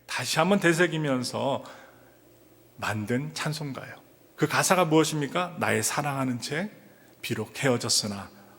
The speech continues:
어머니의 무릎 위에 앉아서 재미있게 듣던 말 그때 일을 지금도 내가 잊지 않고 기억합니다." 지금 설교를 들으시면서 어머니에 대한 좋은 기억 아무것도 없는 분도 계십니다. 그런데요, 기억하세요.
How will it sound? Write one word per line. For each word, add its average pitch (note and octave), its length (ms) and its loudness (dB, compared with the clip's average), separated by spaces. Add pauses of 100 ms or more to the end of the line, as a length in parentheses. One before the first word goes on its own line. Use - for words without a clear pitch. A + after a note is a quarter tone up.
어머니의 C#3+ 440 4
무릎 C3+ 300 2
위에 A#2+ 140 2
앉아서 G#2+ 480 -2 (380)
재미있게 C3+ 440 2
듣던 A#2+ 280 -4
말 C3+ 260 -2
그때 A#2+ 260 -2
일을 A2 180 -2
지금도 A2 580 -6 (280)
내가 G#2+ 260 -2
잊지 C3+ 320 -2
않고 D3+ 520 -4 (200)
기억합니다." G2+ 1120 -8 (1500)
지금 F3+ 140 8
설교를 G3+ 360 8
들으시면서 F#3 520 0
어머니에 G3+ 340 2
대한 G3+ 160 2
좋은 G3+ 240 2
기억 G3+ 280 -2
아무것도 D4 460 6
없는 A#3 200 2
분도 G#3 180 -4
계십니다. F#3+ 540 -4 (180)
그런데요, C3+ 540 -6 (140)
기억하세요. C3 600 -6